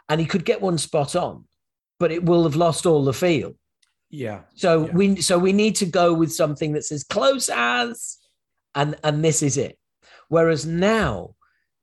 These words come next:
Speaker 1: you have the opportunity to actually make it perfect. So you can just go in and just shift and, you know, and,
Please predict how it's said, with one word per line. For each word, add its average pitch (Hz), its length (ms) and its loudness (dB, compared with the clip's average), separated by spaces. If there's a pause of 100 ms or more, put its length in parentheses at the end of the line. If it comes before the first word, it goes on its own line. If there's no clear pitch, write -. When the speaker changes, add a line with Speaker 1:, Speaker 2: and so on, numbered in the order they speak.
(460)
Speaker 1:
you 170 200 2
have 151 220 0
the 160 120 0
opportunity 147 640 -6
to - 240 -12
actually 127 560 -6
make 120 360 -6
it - 160 -8
perfect. - 720 -10
So - 180 -8
you 135 160 -2
can 147 260 -4
just 120 220 -10
go 120 240 0
in 98 300 -4 (420)
and 127 160 -2
just 127 240 -6
shift - 720 -6 (840)
and, 139 220 -4
you 156 100 0
know, 127 160 -2
and, 135 200 -4